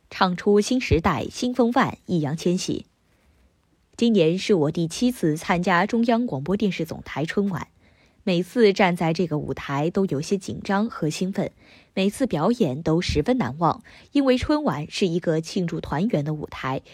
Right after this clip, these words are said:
也是辞旧迎新的时间节点。每年的这个时刻，能与大家聚在一起，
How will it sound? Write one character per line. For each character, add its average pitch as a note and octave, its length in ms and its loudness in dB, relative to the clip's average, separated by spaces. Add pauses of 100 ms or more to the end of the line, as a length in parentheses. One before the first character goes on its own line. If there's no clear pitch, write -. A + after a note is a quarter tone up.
(140)
也 G3 160 6
是 F3+ 280 2
辞 F#3 300 0
旧 G#3+ 200 4
迎 D#3+ 260 -2
新 B3 220 0
的 E3 260 0
时 - 240 -2
间 F3 160 2
节 C#3 180 -2
点。 D#3+ 200 -2 (480)
每 F#3+ 180 2
年 F3+ 160 2
的 A3 100 4
这 G#3+ 160 6
个 E3+ 120 4
时 D#3 200 0
刻， D#3+ 320 2 (200)
能 G3+ 240 2
与 E3+ 100 4
大 F3 180 0
家 G3 140 2
聚 B3 240 0
在 E3 140 0
一 E3 180 -2
起， - 320 -4